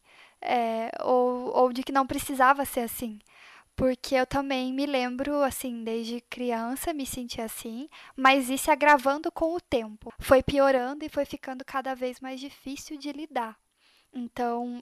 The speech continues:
essas, esses mecanismos que a gente cria pra, pra conseguir sobreviver, pra, é, lidar com as crises e tal, é, eu também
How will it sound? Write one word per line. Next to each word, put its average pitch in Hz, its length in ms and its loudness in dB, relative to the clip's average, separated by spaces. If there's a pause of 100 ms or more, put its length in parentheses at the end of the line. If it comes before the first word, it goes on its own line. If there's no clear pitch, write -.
essas, 240 640 -4
esses 240 300 -8
mecanismos 247 880 -6
que - 160 -8
a 240 60 -2
gente 247 280 -8
cria 240 420 -8
pra, 226 520 -8 (340)
pra 262 120 -2
conseguir 262 360 -4
sobreviver, 254 800 -2 (120)
pra, 226 380 -4 (420)
é, 233 220 -6
lidar 233 420 -4
com 254 180 -6
as 247 160 -6
crises 240 640 -6
e 240 80 -6
tal, 254 460 -2
é, 233 360 0
eu 247 60 2
também 262 380 -2